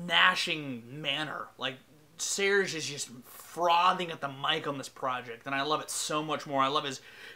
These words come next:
deeper guttural growls and screams that he has throughout this project. I like the riff work a lot more on here. I think that there's a lot more variety in the guitar playing on here. I think the bass rattles a lot more on tracks like Mind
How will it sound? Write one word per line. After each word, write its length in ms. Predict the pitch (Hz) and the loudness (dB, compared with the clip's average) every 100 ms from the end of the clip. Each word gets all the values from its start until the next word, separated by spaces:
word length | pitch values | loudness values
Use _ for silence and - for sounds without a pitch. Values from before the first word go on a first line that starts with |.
| - 147 | -16 -4
deeper 520 | 170 226 202 180 143 - | 0 2 2 0 0 0
guttural 480 | - 202 202 185 175 | 2 6 6 6 2
growls 640 | - 160 151 170 170 165 | -2 0 4 6 8 6
and 140 | 151 127 | 4 -2
screams 720 | - - 170 170 160 170 160 | -2 -2 -2 -2 -4 -4 -4
that 80 | 147 | -4
he 80 | |
has 320 | 131 147 147 143 | -2 -2 -2 -2
throughout 280 | 143 135 | 0 0
this 80 | 123 | -2
project. 480 | - 147 131 120 120 | -8 -2 -2 -2 0
I 60 | 175 | 4
like 180 | 233 | 4
the 100 | 233 | 4
riff 320 | 190 185 262 269 | 4 6 6 6
work 200 | 220 - | 0 0
a 60 | |
lot 220 | 151 139 | -2 -2
more 340 | 131 135 110 110 - - - | -4 -6 -8 -12 -18 -12 -6
on 160 | 147 | -6
here. 220 | 131 156 | -6 -2
I 80 | 135 | 0
think 180 | 135 160 | -2 -2
that 120 | 165 | -2
there's 140 | 165 156 | -2 -4
a 40 | |
lot 160 | 160 160 | -4 -2
more 120 | 165 | 0
variety 640 | 160 151 151 180 175 120 - - - | 0 0 0 -2 -4 -8 -12 -20 -10
in 60 | |
the 60 | 147 | -6
guitar 280 | 139 151 143 | -4 0 -2
playing 260 | 147 139 | -2 -4
on 100 | 131 | -4
here. 140 | 123 117 | -6 -8
I 60 | |
think 120 | 123 170 | -8 -6
the 80 | |
bass 400 | 135 - 175 175 | -6 0 2 2
rattles 440 | 123 131 151 170 165 | -4 2 4 4 2
a 40 | |
lot 260 | 151 139 127 | 0 0 -4
more 280 | 127 117 - - - | -6 -8 -10 -16 -6
on 120 | 139 | -4
tracks 360 | 135 156 139 - | -2 0 0 0
like 160 | 139 135 | -6 -6
Mind 800 | 139 147 156 165 156 139 127 | -4 0 2 2 0 -2 -6